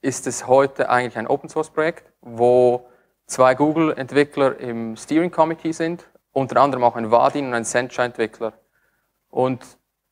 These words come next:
das finde ich eigentlich noch schön zu sehen, dass Google etwas geöffnet hat für die Open-Source-Community und wirklich, äh, Vaadin sitzt eigentlich da mit drin und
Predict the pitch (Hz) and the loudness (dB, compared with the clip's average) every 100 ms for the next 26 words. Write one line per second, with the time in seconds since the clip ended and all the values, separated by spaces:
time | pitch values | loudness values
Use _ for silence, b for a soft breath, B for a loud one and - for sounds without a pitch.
0 | _ _ - - - 135 139 147 139 - | _ _ -20 -8 -2 2 4 4 2 2
1 | 151 - 123 143 151 139 - - - 143 | 2 2 4 4 4 2 0 -8 -2 -2
2 | 147 143 131 - 127 143 151 147 - - | 0 0 -2 2 2 2 0 -2 -2 -4
3 | 127 139 160 135 147 147 - 139 143 139 | 0 0 0 0 0 0 -6 -4 -4 -2
4 | 120 135 - 131 - 120 113 131 139 135 | 0 -2 -2 -4 2 4 6 4 4 -2
5 | 120 135 - 127 - 120 120 120 123 131 | -4 -4 -2 -4 0 0 0 -4 -2 -2
6 | 127 | -2